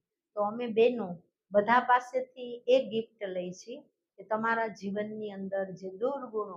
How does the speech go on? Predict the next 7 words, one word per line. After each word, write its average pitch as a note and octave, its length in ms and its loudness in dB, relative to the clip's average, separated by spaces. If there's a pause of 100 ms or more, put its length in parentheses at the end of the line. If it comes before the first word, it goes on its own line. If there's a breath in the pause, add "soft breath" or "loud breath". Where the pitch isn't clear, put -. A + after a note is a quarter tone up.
હોય, G3 340 0 (460)
જે F#3+ 100 -4 (120)
અવગુણ G#3+ 360 -4 (160)
હોય, F#3+ 300 -2 (340)
જે G#3 140 0
વ્યસન A#3+ 500 4 (200)
હોય, G#3 340 4